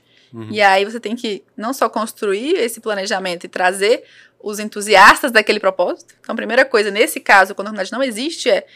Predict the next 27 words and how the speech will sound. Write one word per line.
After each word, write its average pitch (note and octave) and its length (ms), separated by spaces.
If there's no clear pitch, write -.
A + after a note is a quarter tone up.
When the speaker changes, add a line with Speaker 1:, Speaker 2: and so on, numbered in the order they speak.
Speaker 2:
quem F#4+ 120
tá G4+ 80
puxando C#4+ 280
essa G3 160
bandeira? - 420
Speaker 1:
Uhum. F#2 260
Speaker 2:
Que G3 80
eu F#3+ 60
falei, F#3 240
né? E3+ 120
A - 20
gente - 80
tava F3+ 120
conversando, G3 400
quem C4+ 140
tá E4 140
puxando C4 260
a A3+ 60
bandeira G#3+ 440
pra A#3+ 120
poder A3+ 180
entender A#3 260
que - 60
faz C4 140
sentido A#3+ 240
pra C4 180
ele A#3 260